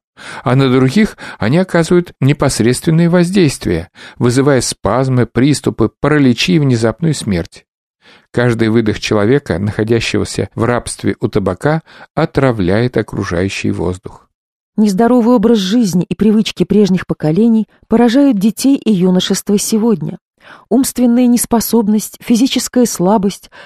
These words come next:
Speaker 2: расстроенные нервы и неестественные желания и пристрастия передаются по наследству от родителей к детям, а те же самые привычки и образ жизни, практикуемые детьми,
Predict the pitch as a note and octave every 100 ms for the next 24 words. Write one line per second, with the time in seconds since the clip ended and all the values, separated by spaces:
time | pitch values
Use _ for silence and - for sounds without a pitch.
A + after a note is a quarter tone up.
0 | - - A#3 - C#4+ C#4+ C#4 C4+ C#4 C4+
1 | E3+ E3 F#3+ A3 G#3+ A3 - B3 - -
2 | F#3 F#3 E3 G3+ G3+ F#3 E3 D#3 D3 -
3 | A#3 A3+ - G#3+ - - - A#3 A3+ A#3
4 | B3 - A#3+ G#3+ G3 - G#3 C4 - B3+
5 | G#3+ G#3+ G#3+ F#3+ G3 A3 A#3 G3+ G#3 A3
6 | - - - _ _ - - E3+ G#3+ G3+
7 | - A3+ G#3+ G#3+ A3 A3 G#3+ - A3 G#3
8 | F3+ G3+ F3+ F3 A3 E3+ E3+ - G3 -
9 | A3+ - G3+ F3 E3 D#3 D3+ - A3